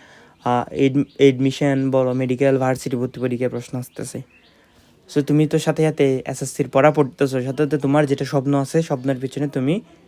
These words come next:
আহ, নিজেকে প্রস্তুত করে নিতেছো, ঠিক আছে? So, আমরা এভাবে পড়াশোনা করব।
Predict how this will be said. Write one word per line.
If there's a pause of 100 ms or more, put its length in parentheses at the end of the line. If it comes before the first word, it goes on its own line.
(320)
আহ,
নিজেকে
প্রস্তুত
করে
নিতেছো, (680)
ঠিক
আছে? (840)
So,
আমরা
এভাবে
পড়াশোনা
করব।